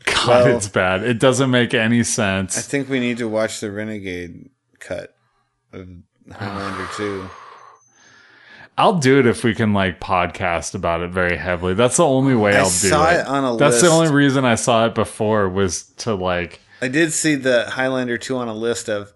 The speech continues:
Speaker 2: uh, the top ten best movies with zero percent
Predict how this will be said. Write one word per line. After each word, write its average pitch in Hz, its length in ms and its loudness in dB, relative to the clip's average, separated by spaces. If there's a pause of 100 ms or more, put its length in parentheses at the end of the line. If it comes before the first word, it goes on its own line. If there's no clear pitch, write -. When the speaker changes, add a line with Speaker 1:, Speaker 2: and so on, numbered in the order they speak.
Speaker 2:
uh, 101 380 -8 (200)
the 113 240 -8
top 127 480 -6
ten 117 600 -8 (580)
best 117 640 -2 (100)
movies 117 680 -2
with 113 260 -4
zero 113 480 -2
percent 104 600 -8